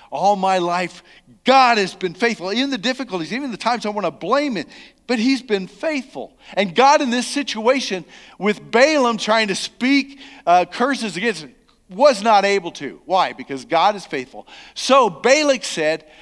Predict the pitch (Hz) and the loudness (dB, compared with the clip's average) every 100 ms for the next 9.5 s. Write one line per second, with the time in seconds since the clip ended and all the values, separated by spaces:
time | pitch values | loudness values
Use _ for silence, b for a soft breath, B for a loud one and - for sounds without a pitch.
0 | B 165 - 185 139 262 285 262 - 254 | B -2 -2 -2 4 4 4 -2 0 0
1 | 220 165 277 254 202 - B B 226 262 | 0 4 4 4 -2 -6 B B -2 0
2 | 220 247 - 226 233 240 196 175 285 233 | 2 0 0 -4 -2 -2 -4 0 2 2
3 | 156 - _ _ b b b b 208 202 | -2 -10 _ _ b b b b -2 0
4 | 233 196 - 262 285 302 285 - 269 247 | -4 -4 -2 4 4 4 0 0 4 4
5 | 226 160 247 269 277 220 180 180 165 156 | 2 0 4 6 6 4 -4 -4 -6 -4
6 | 180 170 170 180 151 B B B 139 233 | -2 -2 -2 -4 -6 B B B -2 2
7 | 285 277 247 226 156 - - 302 294 - | 2 2 2 0 -4 -10 0 2 2 2
8 | 196 156 - 175 156 - 165 143 123 107 | -2 -2 -2 -2 -2 -4 -4 -4 -12 -18
9 | - - - - | -18 -16 -16 -18